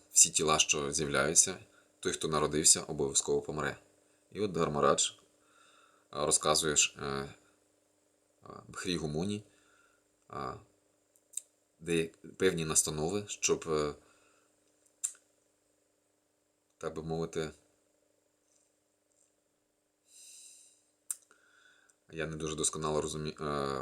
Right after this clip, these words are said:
володію українською, тому, е, намагаюся підібрати правильні слова, більш, більш точні. Або ж знайти взагалі хоч якісь слова, е, щоб ви, ви, ви, ви,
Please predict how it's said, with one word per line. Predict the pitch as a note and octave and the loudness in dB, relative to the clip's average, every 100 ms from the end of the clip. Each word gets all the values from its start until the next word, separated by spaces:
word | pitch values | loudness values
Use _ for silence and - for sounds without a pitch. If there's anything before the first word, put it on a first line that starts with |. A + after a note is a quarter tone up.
| C2 | -4
володію | D#2+ D#2+ D2+ D2+ | -2 -2 -2 -4
українською, | C#2+ D#2 F#2+ - D#2+ | 0 0 2 0 -2
тому, | D#2 D2+ D2+ C2+ - _ _ _ _ _ _ _ _ _ _ - | -6 -6 -6 -8 -14 _ _ _ _ _ _ _ _ _ _ -20
е, | C#2 - _ _ _ _ _ - | -20 -20 _ _ _ _ _ -6
намагаюся | F2+ E2+ E2 E2+ E2+ - D#2 - - - - | -2 0 2 4 6 6 2 -10 -20 -20 -20
підібрати | D#2+ D#2 D#2+ D#2 D2+ D2+ - _ _ - | -12 -4 0 0 -2 -12 -16 _ _ -6
правильні | D#2 D2 D2 C#2+ | -2 -2 2 2
слова, | D#2 D#2+ F2 | 4 2 0
більш, | D#2 D2 - | 2 2 2
більш | D2+ D2 | -2 -2
точні. | - D2+ - C#2 - - _ _ _ - - _ _ | 0 2 0 0 -16 -20 _ _ _ -20 -20 _ _
Або | D#2+ D#2+ F2 | -6 2 4
ж | |
знайти | E2+ E2+ F2 | 4 4 4
взагалі | E2 E2 E2 D#2+ | 6 6 6 0
хоч | D#2+ D#2+ D#2+ | 0 4 4
якісь | - D#2 | 6 10
слова, | - D2+ D2 D#2+ - _ - - - - | 10 10 0 -4 -8 _ -20 -20 -20 -12
е, | - C#2+ | -4 4
щоб | - E2 | 6 6
ви, | D2+ D#2+ D#2+ | 2 -2 -2
ви, | D#2+ E2+ | 2 2
ви, | - E2 F#2 - | 2 0 -2 -2
ви, | D#2+ E2+ | -2 -2